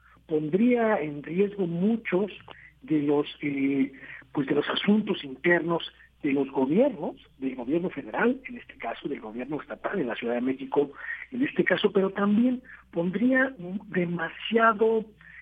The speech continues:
eh, demasiada presión en el partido en el poder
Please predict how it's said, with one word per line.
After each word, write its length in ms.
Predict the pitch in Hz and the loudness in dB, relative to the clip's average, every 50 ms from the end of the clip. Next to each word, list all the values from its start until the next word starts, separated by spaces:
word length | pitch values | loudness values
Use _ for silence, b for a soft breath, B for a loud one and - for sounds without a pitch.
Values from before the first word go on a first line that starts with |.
| B B | B B
eh, 200 | - 165 160 180 175 | -2 0 0 0 0
demasiada 420 | 180 170 185 170 - 226 247 - - | 0 -2 0 0 0 2 0 0 0
presión 680 | - 165 151 - - - - 185 185 170 147 127 - - _ _ _ _ _ _ _ _ _ - | -4 -8 -8 -8 -8 -4 0 0 2 0 0 -2 -6 -14 _ _ _ _ _ _ _ _ _ -8
en 200 | 165 139 135 143 | -6 -6 -6 -6
el 120 | 139 - | -8 -8
partido 520 | - - - - - - 196 190 170 180 | -4 -4 -4 -4 -4 -2 0 0 2 0
en 80 | 160 143 | 0 -2
el 160 | 135 131 135 | -2 -4 -4
poder 500 | - - 107 113 135 156 175 175 - - | -6 -10 -6 0 2 2 2 2 0 -6